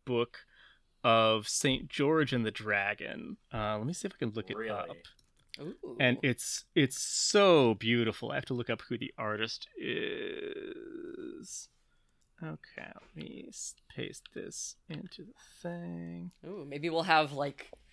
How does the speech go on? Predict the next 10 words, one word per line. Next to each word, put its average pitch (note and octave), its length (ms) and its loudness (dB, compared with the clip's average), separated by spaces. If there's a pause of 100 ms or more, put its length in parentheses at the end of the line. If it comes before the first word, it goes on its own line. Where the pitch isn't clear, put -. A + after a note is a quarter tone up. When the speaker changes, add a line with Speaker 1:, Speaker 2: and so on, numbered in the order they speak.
(360)
Speaker 3:
links F3+ 380 0
in E3 80 0
the D#3 80 0
show E3+ 240 2
notes E3 360 0
or D#3+ 60 -4
something. - 480 -4 (320)
Speaker 2:
Yeah. A#2+ 320 0
Speaker 1:
Yeah, B2 360 10
yeah. A2 460 4